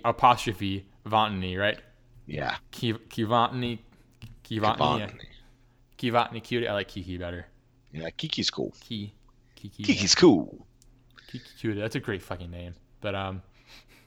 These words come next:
Speaker 1: a lot of good names in this, this series, rookies. Um, <laughs> both kickers, viable,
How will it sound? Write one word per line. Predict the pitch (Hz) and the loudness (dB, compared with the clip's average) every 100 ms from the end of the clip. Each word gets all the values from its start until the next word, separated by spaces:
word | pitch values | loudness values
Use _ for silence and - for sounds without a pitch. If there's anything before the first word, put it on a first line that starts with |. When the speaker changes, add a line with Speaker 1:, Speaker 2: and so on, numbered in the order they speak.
| _ - _ | _ -20 _
Speaker 1:
a | 131 | -2
lot | 190 | 0
of | 185 | 4
good | 139 | 2
names | 98 98 90 | 2 -2 -4
in | 87 | -10
this, | - | -12
this | 113 98 | -12 -10
series, | 101 92 95 | -6 -6 -6
rookies. | 98 95 92 - - | -8 -8 -8 -10 -4
Um, | 104 101 107 - - - - - _ - | 0 0 -2 -6 -10 -18 -20 -20 _ -20
<laughs> | - - - - _ _ _ - 127 | -20 -20 -20 -20 _ _ _ -12 2
both | 143 147 | 2 4
kickers, | 156 143 139 135 - - - | 2 2 2 0 -4 -14 -4
viable, | 117 120 123 123 120 | 2 4 4 0 -4